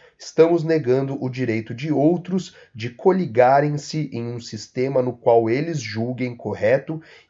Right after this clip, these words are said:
e, ao tentarmos obrigá-los a desistir de seu contrato, estamos tão longe de estarmos certos quanto eles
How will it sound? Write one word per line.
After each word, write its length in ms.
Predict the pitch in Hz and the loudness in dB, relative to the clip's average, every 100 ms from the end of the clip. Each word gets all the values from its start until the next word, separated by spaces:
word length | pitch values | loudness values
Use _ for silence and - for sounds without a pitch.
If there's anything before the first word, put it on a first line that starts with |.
| - | -8
e, 280 | 139 98 - _ | -6 -6 -10 _
ao 180 | 117 120 | 0 2
tentarmos 680 | 131 120 - 147 220 226 196 | 0 -6 0 2 4 2 0
obrigá-los 800 | 185 175 113 123 123 101 - - | 0 -2 4 6 6 2 -8 -6
a 100 | 104 | -6
desistir 800 | 104 127 117 107 - - 175 170 | -4 -6 -6 -10 -12 -4 -2 -2
de 160 | 113 | -4
seu 240 | 107 - 110 | -8 -4 -4
contrato, 800 | - 175 185 117 120 123 131 131 - - | -4 -6 0 4 4 2 -6 -16 -20 -16
estamos 640 | 113 110 - 147 143 135 - | -12 -10 0 2 2 -2 -4
tão 320 | - 254 240 | 0 2 2
longe 480 | 156 185 202 107 98 | 4 4 2 -2 -6
de 160 | 98 | -6
estarmos 600 | 107 - 104 101 110 - | -8 -2 0 0 -2 -2
certos 600 | 117 123 123 - 151 - - - _ _ | 2 2 2 -2 -14 -14 -20 -20 _ _
quanto 480 | - 170 180 175 190 | 2 4 4 2 2
eles 540 | 123 123 131 135 - | 4 2 0 -6 -10